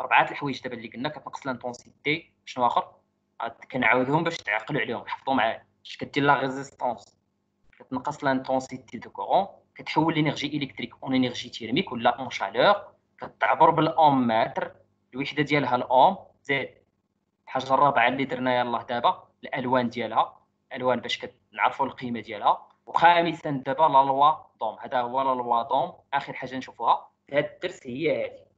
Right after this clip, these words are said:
لا لوا دوم. دابا نشوفوا كيفاش لقاها. اذا اول حاجه قال لك ليستوريك، هاد، آه، سيمون اوم اول، اول مره بي يخترع هذا الشيء، دار شي تجارب اللي لقى فيهم، قال لهم راه، قال لهم راه هاد ال-،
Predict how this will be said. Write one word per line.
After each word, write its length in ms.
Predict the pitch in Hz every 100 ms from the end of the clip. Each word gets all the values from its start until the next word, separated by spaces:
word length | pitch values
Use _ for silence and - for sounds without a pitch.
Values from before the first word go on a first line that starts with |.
| _ -
لا 80 | 135
لوا 200 | 131 123
دوم. 220 | 170 175
دابا 160 | 131
نشوفوا 280 | 185 185 180
كيفاش 260 | - 175 -
لقاها. 300 | - 185 - - _ _ _ _ _ 156
اذا 100 | 160
اول 340 | 214 214 208
حاجه 420 | - 156 131 123
قال 220 | 135 139 156
لك 340 | 165 - 156
ليستوريك، 500 | 160 156 - 135 107 - _ _ _ _
هاد، 280 | 123 135 - - _ _ -
آه، 720 | 117 - - - - - -
سيمون 500 | - - 180 175 175
اوم 280 | - 165 143
اول، 500 | 170 170 170 139 123
اول 260 | - 151 156
مره 180 | 151
بي 220 | 139 139 123
يخترع 300 | - 139 107
هذا 80 |
الشيء، 280 | 139 - 135 - -
دار 80 | 202
شي 160 | 202
تجارب 580 | 220 202 147 139 123 101 - _ _ _ _ _ _
اللي 120 | 131 180
لقى 220 | - 190
فيهم، 280 | 196 190 147
قال 140 | 165
لهم 220 | 165 156
راه، 320 | 151 113 104 - _
قال 100 | 139
لهم 220 | 156 139
راه 380 | 135 120 110 98 -
هاد 220 | 131 131
ال-، 180 | 113